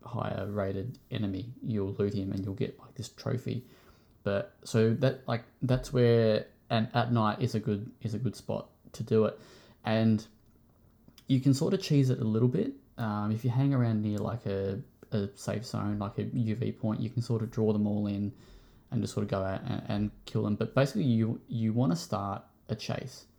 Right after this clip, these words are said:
um, because that's when you sort of all these more difficult enemies come at you. But then it's easy to get killed and you fucking lose everything. So, uh, which brings me to another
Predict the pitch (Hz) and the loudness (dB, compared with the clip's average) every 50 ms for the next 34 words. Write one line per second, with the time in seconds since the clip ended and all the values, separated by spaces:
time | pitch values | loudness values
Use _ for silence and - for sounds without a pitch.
0 | _ - - - - - - - - - - 110 95 92 92 92 95 98 104 - | _ -20 -20 -20 -20 -20 -20 -20 -14 -6 -4 -4 -2 -2 -4 -4 -4 -6 -8 -4
1 | - 113 104 113 120 - - 123 110 107 104 - - 110 104 101 101 101 98 98 | -4 -2 0 0 0 0 0 2 2 2 2 0 0 0 0 2 2 0 0 0
2 | 98 98 98 98 - - - - 120 107 104 - - 107 - - - - - - | -2 -2 -4 -6 -8 -10 -4 -2 0 0 0 -2 -4 -4 -4 -6 -10 -10 -10 -6
3 | - 110 98 95 98 98 - - - 107 101 101 - - 110 101 - - - - | -6 -4 -2 -2 -4 -6 -6 -6 -4 -4 -2 -2 -4 -4 -6 -6 -6 -8 -12 -20
4 | - - - - - - _ - - 101 107 120 127 123 - 120 110 101 104 98 | -20 -20 -20 -20 -20 -18 _ -4 -2 2 4 4 4 6 6 4 4 4 0 -4
5 | - - 107 107 - - - 120 113 107 104 98 - - 107 113 - 98 104 120 | -4 -2 -2 -2 -2 2 2 2 4 4 2 0 -2 -6 -6 -4 -2 0 0 2
6 | 123 123 101 98 95 98 - 131 - - 98 98 98 101 - - - - - - | 0 0 -2 -2 -6 -8 -10 -10 -8 -4 -4 -4 -4 -4 -8 -12 -20 -20 -20 -20
7 | - - - - - - - - - - - 101 104 101 110 107 - 139 143 143 | -20 -20 -20 -20 -20 -20 -20 -18 -10 -6 -4 -2 0 0 -2 2 4 6 6 6
8 | 151 160 - - 143 127 120 113 113 117 120 117 110 107 | 6 2 0 2 4 4 4 6 4 4 4 2 2 0